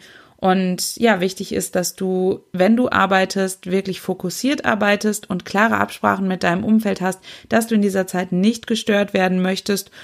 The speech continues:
und natürlich auch ganz klar an dein sonstiges Umfeld kommunizierst, dass du ein Business hast und dass dir das super wichtig ist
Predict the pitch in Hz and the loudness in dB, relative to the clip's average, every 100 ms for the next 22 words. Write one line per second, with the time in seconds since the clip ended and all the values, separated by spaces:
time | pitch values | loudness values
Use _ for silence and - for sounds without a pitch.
0 | - - _ 208 202 208 - 185 - 208 | -20 -20 _ 0 2 2 0 -2 0 0
1 | 190 - 180 170 180 185 - 196 180 185 | 0 -2 -4 -2 -2 -2 -4 0 0 0
2 | 175 170 170 175 - 170 - 175 165 175 | 0 0 -2 -2 -4 -4 -4 -4 -4 -6
3 | - 196 214 202 202 190 180 185 - 180 | -2 2 4 2 0 0 2 0 0 0
4 | 175 - 185 175 180 180 170 165 170 - | 0 -2 0 2 0 0 -2 0 -2 -2
5 | - 170 175 170 170 165 - 214 247 190 | -6 -2 -2 -2 -4 -4 -2 0 2 2
6 | 196 196 175 - 175 | 0 -2 -2 -2 -4